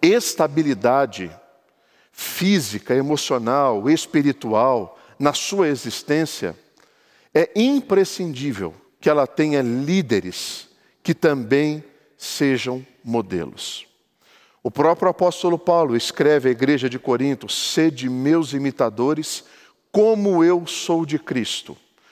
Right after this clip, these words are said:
O discurso de que você deve imitar a Cristo e não deve me imitar,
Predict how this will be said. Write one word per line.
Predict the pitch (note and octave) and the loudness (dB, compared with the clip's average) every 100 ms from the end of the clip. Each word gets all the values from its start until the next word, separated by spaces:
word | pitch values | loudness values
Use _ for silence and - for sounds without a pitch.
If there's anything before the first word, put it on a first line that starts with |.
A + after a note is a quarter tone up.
| _ _ _ _ - | _ _ _ _ -2
O | F#3+ | 0
discurso | F3 G3 - - - B3 C4+ - D#3 | 0 0 -2 -4 0 0 0 -4 -4
de | C#3+ | -4
que | - F3+ | -4 -2
você | E3 - D3+ | -2 -2 2
deve | D#3+ E3 D3 | 2 2 0
imitar | D3 - D3 | -2 2 2
a | B2+ | 2
Cristo | - C#3 D#3+ - C3 | -2 -4 -2 -4 -4
e | |
não | C3 C#3 | -2 0
deve | B2+ D3 B2 A#2+ | 2 2 2 -2
me | |
imitar, | B2+ G#2+ - D3 C3 - - | -2 -4 0 2 0 -4 -18